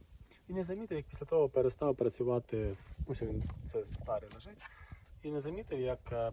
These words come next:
перестав працювати кондиціонер. Фреон все заправлено, все є,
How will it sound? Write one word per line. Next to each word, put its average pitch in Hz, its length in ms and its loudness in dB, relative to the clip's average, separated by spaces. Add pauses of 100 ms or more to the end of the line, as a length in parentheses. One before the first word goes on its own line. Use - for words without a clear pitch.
перестав 147 420 0
працювати - 500 -2
кондиціонер. - 720 -18 (920)
Фреон 214 240 -6
все 180 180 -6
заправлено, 160 560 -2
все 131 240 2
є, 160 320 -2